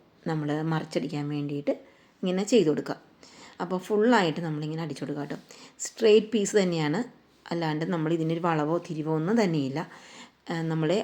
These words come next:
ഓവർലാപ്പ് കോളർ ചെയ്യുന്നത് അറിയാലോ, ആ ഓവർലാപ്പ് കോളറിന് എടുക്കുന്ന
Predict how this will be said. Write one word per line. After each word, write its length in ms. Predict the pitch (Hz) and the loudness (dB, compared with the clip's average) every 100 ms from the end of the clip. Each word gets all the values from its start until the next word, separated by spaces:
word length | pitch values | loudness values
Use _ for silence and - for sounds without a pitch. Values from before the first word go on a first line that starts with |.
| - | 0
ഓവർലാപ്പ് 440 | 165 160 160 160 175 | 2 2 0 -2 0
കോളർ 220 | 185 170 | 2 2
ചെയ്യുന്നത് 680 | 175 185 165 160 165 165 170 - | 0 0 0 -2 -2 -2 -2 -2
അറിയാലോ, 340 | 170 156 143 143 - | -2 0 -2 -4 -6
ആ 100 | 175 214 | -4 -2
ഓവർലാപ്പ് 420 | 175 170 160 175 175 | -2 -2 -4 -4 0
കോളറിന് 400 | 165 147 147 165 | 0 0 -2 -2
എടുക്കുന്ന 340 | 156 151 165 | -4 -4 -4